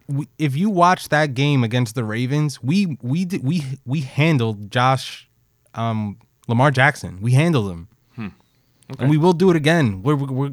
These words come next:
Speaker 1: we're gonna, we're gonna be such, so heavily, uh, underdogs in that game that I just know my defense, my Bills defense, is gonna take care of business, Manny.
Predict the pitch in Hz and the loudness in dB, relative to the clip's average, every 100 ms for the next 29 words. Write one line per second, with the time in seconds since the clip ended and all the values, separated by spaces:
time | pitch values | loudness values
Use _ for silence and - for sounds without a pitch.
0 | - 127 160 202 170 - - - - 190 | -8 -4 0 0 0 -6 -20 -8 0 2
1 | 226 202 147 - 143 165 - - - - | 4 2 0 0 2 0 -2 -12 -18 -14
2 | - 143 165 120 139 139 143 139 131 110 | -2 2 2 2 0 2 2 2 2 -2
3 | - 120 117 113 107 - 123 139 143 147 | -8 -4 -2 -2 -4 -4 -2 -2 0 0
4 | 147 143 - 143 147 147 147 156 156 139 | 0 -4 -6 -2 0 0 0 -2 -2 -4
5 | - _ _ _ _ _ _ 107 131 131 | -10 _ _ _ _ _ _ -2 4 4
6 | 120 127 143 143 139 151 143 135 127 123 | 4 2 0 0 2 4 4 4 2 2
7 | 139 120 101 123 104 127 131 123 131 123 | 2 0 0 -2 0 2 2 2 0 2
8 | 110 104 120 113 127 117 123 107 127 113 | -2 -2 -2 0 -2 0 0 2 0 0
9 | 98 - - 104 120 127 | -4 -8 -12 -4 0 0